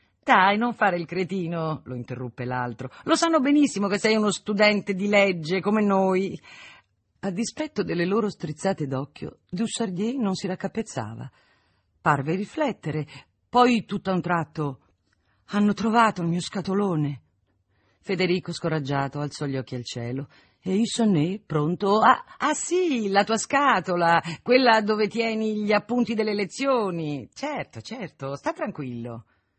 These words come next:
Raddoppiarono le smorfie. Alla fine Dussardier si rese conto che erano venuti per aiutarlo e s'azzittì per paura di comprometterli. E poi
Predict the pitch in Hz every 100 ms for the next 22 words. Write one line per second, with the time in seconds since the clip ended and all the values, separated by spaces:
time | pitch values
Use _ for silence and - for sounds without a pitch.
0 | _ _ _ - 151 160 233 - 123 180
1 | 131 120 117 160 170 127 - 135 - _
2 | _ _ _ 214 247 220 - 269 294 294
3 | - 139 233 - 208 160 147 175 269 -
4 | - 180 202 233 180 - 165 185 - 277
5 | 180 165 185 180 202 160 196 202 156 180
6 | 120 95 139 196 285 190 156 - 117 135
7 | 180 - - 135 - _ - 131 110 175
8 | 123 131 160 107 113 120 123 - - 95
9 | 127 - _ _ _ _ _ 240 - 202
10 | 196 190 180